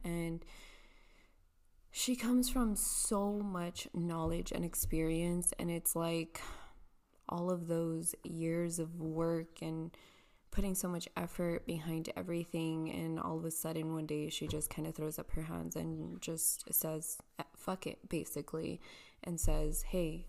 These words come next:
um, I don't believe in that stuff anymore." It's just, you know, it's wild. Like, how could you do that? You know, we're here in the new age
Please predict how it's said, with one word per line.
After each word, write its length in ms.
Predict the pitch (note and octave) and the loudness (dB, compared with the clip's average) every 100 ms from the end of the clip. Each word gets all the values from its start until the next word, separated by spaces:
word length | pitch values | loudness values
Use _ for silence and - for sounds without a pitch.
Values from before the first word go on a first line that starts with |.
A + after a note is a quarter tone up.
| - | -6
um, 300 | E3 D#3+ F3 | -4 -4 -4
I 80 | - | -4
don't 100 | E3+ | 0
believe 240 | E3+ E3 | 0 0
in 100 | E3+ | 0
that 200 | E3+ - | -4 -4
stuff 300 | - E3 - | -4 -4 -4
anymore." 280 | E3+ E3 E3+ | -6 -4 -4
It's 180 | E3+ - | -4 -2
just, 340 | G3+ F#3+ - - | 0 2 0 0
you 80 | G#3+ | -6
know, 140 | G#3 G3+ | -4 2
it's 180 | - | 2
wild. 480 | F3+ E3+ E3 D#3+ - | 4 2 2 0 -2
Like, 220 | E3+ F3 | -4 -4
how 160 | - F3+ | -2 -4
could 200 | F#3+ F#3 | -2 -4
you 360 | F3 E3 D#3 - | -4 -4 -8 -2
do 160 | D#3+ E3 | 0 0
that? 260 | - - - - - | -2 -10 -16 -10 -2
You 120 | E3 | 0
know, 280 | E3 E3 F3+ - - - - - | 0 0 -4 -12 -18 -20 -14 0
we're 140 | G3+ | 4
here 440 | G3 G#3 G3+ G3 G3 | 4 4 2 2 0
in 200 | F#3 F#3 | 0 0
the 80 | |
new 280 | F3 F3 F3+ F3 | 2 4 6 6
age 580 | E3+ E3 D#3+ D#3+ - | 6 4 2 0 -4